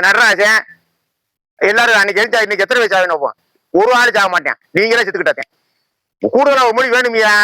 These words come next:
பயிற்று மொழி வேணுமியா, நாலு மொழி நான் நல்லது கெட்ட தெரியணுமியா, உலகத்தை என்ன நடக்குதுன்னு தெரிய வேணாமா, பிரதமர் என்ன பேசுறாருன்னே தெரியல, நம்ம என்ன பேசுறா பிரதமருக்கு தெரியல. நம்ம பிராந்திய மொழி, பிராந்திய மொழியை எல்லாரும் கத்துக்கணுங்கிற அவசியம் இல்ல, ஆனா எழுபது மெஜாரிட்டி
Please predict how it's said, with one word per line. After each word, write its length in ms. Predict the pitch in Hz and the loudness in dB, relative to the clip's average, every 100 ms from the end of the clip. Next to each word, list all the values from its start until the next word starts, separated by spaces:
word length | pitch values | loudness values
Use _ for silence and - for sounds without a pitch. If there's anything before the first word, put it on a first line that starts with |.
| 202 202 | 2 0
பயிற்று 200 | 254 226 | -2 -2
மொழி 120 | 214 220 | 0 0
வேணுமியா, 340 | 233 202 190 175 | 0 0 2 2
நாலு 140 | 175 185 | 2 2
மொழி 180 | 214 202 | 0 2
நான் 160 | 180 170 | 4 2
நல்லது 200 | 190 220 | 2 0
கெட்ட 120 | 190 180 | -2 -4
தெரியணுமியா, 420 | 185 196 165 147 127 _ - | -4 -4 -2 -2 -2 _ -2
உலகத்தை 280 | 196 208 175 | 0 0 -2
என்ன 120 | 185 196 | -2 -2
நடக்குதுன்னு 280 | 180 175 170 | -2 -2 -2
தெரிய 120 | 185 | 0
வேணாமா, 240 | 165 165 - _ _ - | -2 -4 -8 _ _ -2
பிரதமர் 320 | 196 208 180 | 0 0 -2
என்ன 100 | 170 196 | -2 -2
பேசுறாருன்னே 340 | 180 170 180 156 | 0 -2 -2 -2
தெரியல, 220 | 156 120 - _ _ _ _ _ - 147 | -4 -4 -12 _ _ _ _ _ -4 -2
நம்ம 160 | 233 226 | 0 2
என்ன 80 | 214 | 2
பேசுறா 180 | 202 202 185 | 0 0 -2
பிரதமருக்கு 320 | 202 175 147 | -2 -2 -4
தெரியல. 200 | 135 95 _ _ _ _ _ - | -4 -8 _ _ _ _ _ -8
நம்ம 180 | 160 226 208 190 | -2 0 0 0
பிராந்திய 320 | 214 247 247 214 | 2 2 0 -2
மொழி, 160 | 196 147 - _ _ _ 185 | -2 -4 -10 _ _ _ 0
பிராந்திய 300 | 220 233 214 | 0 0 -2
மொழியை 180 | 208 208 | 0 0
எல்லாரும் 200 | 185 202 180 | 0 0 -2
கத்துக்கணுங்கிற 360 | 175 170 170 | -4 -2 -2
அவசியம் 300 | 165 160 151 127 | -2 -4 -2 -4
இல்ல, 100 | - - 160 | -4 -2 0
ஆனா 180 | 196 202 185 165 | 2 0 -2 -2
எழுபது 240 | 208 170 | -2 -2
மெஜாரிட்டி 460 | 180 233 240 220 | -2 0 0 0